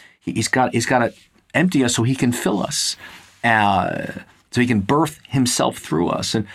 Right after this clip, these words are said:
and, uh, but we've gotta let go of these attachments to all these things we have. Uh, direct, we have goals, uh, but we gotta release attachments to that. We gotta,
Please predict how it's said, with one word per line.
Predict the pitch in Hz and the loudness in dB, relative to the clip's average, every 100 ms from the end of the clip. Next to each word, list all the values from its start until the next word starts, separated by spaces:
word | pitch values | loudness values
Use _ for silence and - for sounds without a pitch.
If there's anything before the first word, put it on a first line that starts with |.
| - - | -20 -10
and, | - 117 110 | -2 0 2
uh, | 110 101 - - | 2 0 -2 -2
but | 110 | 0
we've | 120 | 0
gotta | 139 127 | 2 2
let | 120 123 | 2 2
go | 127 | 2
of | 127 | 2
these | 120 | 2
attachments | 107 - 139 147 - 113 - | 0 -2 -2 -2 0 -2 -2
to | |
all | - 120 | -2 0
these | 131 120 | 2 0
things | 151 175 | 0 0
we | 117 87 | 0 -2
have. | 90 - - - - - - _ - | -2 -6 -12 -18 -20 -20 -20 _ -2
Uh, | 95 95 92 87 | 0 0 -2 -4
direct, | - 101 131 - | -2 0 0 0
we | 110 | 0
have | 98 92 | 0 0
goals, | 120 135 147 143 - - _ _ - | 0 2 0 -2 -8 -14 _ _ -4
uh, | 98 92 | -2 0
but | 101 | 0
we | |
gotta | 120 | 0
release | 101 120 - | 2 0 0
attachments | 92 131 175 117 101 | 0 0 2 -2 -2
to | - | -2
that. | 80 78 | -2 0
We | 87 | 0
gotta, | 101 98 | 0 0